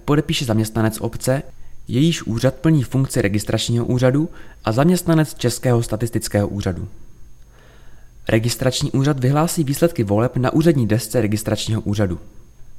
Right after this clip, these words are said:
Pověřený obecní úřad zároveň zajistí zveřejnění zápisu o výsledku voleb na úřední desce obce, pro kterou byl registračním úřadem. Celkové výsledky vyhlašuje státní volební komise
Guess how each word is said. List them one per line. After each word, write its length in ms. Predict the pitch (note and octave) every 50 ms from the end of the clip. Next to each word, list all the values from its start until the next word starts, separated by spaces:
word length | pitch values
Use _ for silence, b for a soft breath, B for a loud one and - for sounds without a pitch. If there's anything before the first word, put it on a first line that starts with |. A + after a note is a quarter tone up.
| b b b b b b b b b b b b b b b b - -
Pověřený 480 | - A#2 A2+ A#2 B2 B2 C3+ D3+ E3 -
obecní 360 | - C#3 D3 - - F3 -
úřad 380 | - A#2 A#2 G#2+ A2+ A#2 - -
zároveň 480 | - A2+ A#2+ A#2 C3 C#3+ D3 D#3+ D3 C3+
zajistí 340 | C#3 C#3+ D#3 D#3+ - -
zveřejnění 480 | C3+ A#2+ A2+ A#2+ B2+ C#3+ D#3 E3 D#3+ C3+
zápisu 460 | A2+ G#2+ G2+ - - B2+ - - D3
o 120 | - - B2
výsledku 360 | B2+ - - D3+ - - A2+
voleb 320 | G2+ G#2 G#2+ A#2 B2+ - - -
na 160 | - C3 -
úřední 340 | - E3 D#3+ E3 C#3 B2 A2
desce 360 | G2+ G#2+ A2 - - - -
obce, 440 | - G#2 - - - - G#2 A2 D3+ B B B B B B B B B B
pro 120 | - D#3 E3+
kterou 280 | E3+ - F#3+ F3+ F#3
byl 140 | D#3 B2 G#2
registračním 680 | G#2 A#2+ C3 B2+ - C3 B2+ B2 - - A#2 G#2 F2 G#2
úřadem. 340 | G#2 A2 F#2+ G#2 F#2+ F#2 - - - - - - - - - - - -
Celkové 500 | - - B2 A#2+ B2+ - E3+ D#3+ F3+ F#3
výsledky 560 | D#3+ A#2+ A#2 G#2+ - - G#2+ G#2 - - - A#2+
vyhlašuje 480 | G#2+ B2 C3 C3+ D3 - - D#3+ C#3
státní 460 | A#2+ - - A#2 A2+ C3 - - D#3+
volební 340 | D3+ D3 D3 D#3 D3+ D#3 D#3
komise 480 | - - G#2 G2 G2+ G2+ - - A#2+